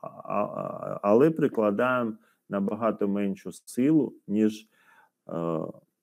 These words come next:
утвориться на більшому поршні, який, е, переміститься на меншу відстань. Тобто,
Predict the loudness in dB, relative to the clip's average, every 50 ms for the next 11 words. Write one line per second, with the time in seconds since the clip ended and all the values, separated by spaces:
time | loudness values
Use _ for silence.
0 | _ _ _ -12 -6 0 2 4 4 4 2 0 0 0 0 2 2 4 4 4
1 | 4 2 0 -4 -4 -4 -4 -4 -6 0 2 4 4 4 2 0 -6 -8 -8 -8
2 | -12 _ _ _ -4 -4 -4 -4 -2 0 2 2 2 2 0 -4 -4 -2 0 0
3 | 0 0 -2 -4 -6 -10 -14 -16 -20 _ _ _ _ _ _ _ _ _ _ _
4 | 0 0 2 2 2 0 -2 -4 -4 -4 -4 -4 -2 -4 -2 -2 0 0 0 0
5 | 0 0 -2 -4 -4 -4 -4 -2 -2 -2 -2 -6 -10 -10 -10 -4 -4 -4 -4 -2
6 | -2 -2 -2 -2 -4